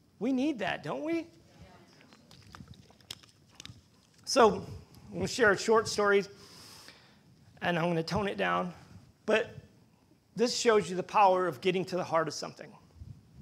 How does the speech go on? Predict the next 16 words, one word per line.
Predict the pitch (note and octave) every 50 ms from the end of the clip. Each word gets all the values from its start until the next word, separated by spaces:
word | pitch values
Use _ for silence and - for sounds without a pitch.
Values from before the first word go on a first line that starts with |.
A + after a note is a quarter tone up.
| - - -
Because | - D3 - G#3+ G3 E3+
it | A3+ G3+
is | C4+ C#4 B3
my | C#4 A#3 G#3
anniversary, | G3 F3+ E3 D#3 D#3+ D3+ - - F3 D#3+ F3 F#3+ - - - - - - - - - - -
and | E3+ F3+
we've | F3+ D#3+
been | G#3+ B3 C4
together | B3 A3 F#3 F#3+ E3 F3
twelve | E3+ - - B3+ B3+ A3 G#3+
amazing | G#3+ F#3 E3+ E3+ D#3+ C#3 E3+ D#3+ D#3+
years, | D#3+ D#3+ D#3+ D#3+ D#3 D3 - - - - _ _ _ _ _ _ _ _ _ _ _ _ _ _
and | - D#3+
we | D#3
came | D3+ - - B3 C4 C4
together | B3 G#3+ D#3 F#3+ F3+ E3+ F3 F3 E3+ E3+ E3+ E3